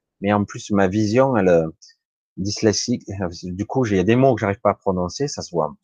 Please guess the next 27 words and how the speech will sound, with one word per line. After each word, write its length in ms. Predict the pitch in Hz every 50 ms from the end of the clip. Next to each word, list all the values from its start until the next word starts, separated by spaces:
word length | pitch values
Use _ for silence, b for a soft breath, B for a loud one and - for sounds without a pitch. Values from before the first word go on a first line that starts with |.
| _ -
pas 100 | 76 -
trop 260 | - - 117 131 156
maintenant, 440 | 139 104 95 - 92 87 107 117 113
en 40 |
vieillissant, 460 | 104 90 80 78 78 - - 107 95 95
j'ai 180 | 87 85 82 - _ -
pu 140 | - 85
corriger 400 | - - 92 85 87 87 85 92
un 80 | 87 82
peu 100 | - 85
le 100 | 80 73
tir, 300 | - - 117 120 123 131 - b b b b b b _ _ _ _ _ _ -
mais 240 | 92 98 95 92 87
par 200 | - 113 104 104
moments 400 | 104 104 104 104 113 127 131 123
aussi, 460 | 110 101 - - - 120 131 135 131
euh, 460 | 113 101 95 92 92 90 90 90 85 - - _
ce 240 | _ - - - 117
que 180 | 107 - 120 107
je 140 | 98 104 101
vois, 320 | 92 90 95 107 117 123
je 100 | 110 107
l'interprète 540 | 95 95 90 104 98 92 _ 104 98 - -
mal. 240 | 90 82 78 - - _ _ _ _ _ _ _ _ _ _ _ _ _ _ _ _ _ b b b -
Alors 180 | - 92 90
ça 380 | - - 110 107 110 104 101
a 40 | 101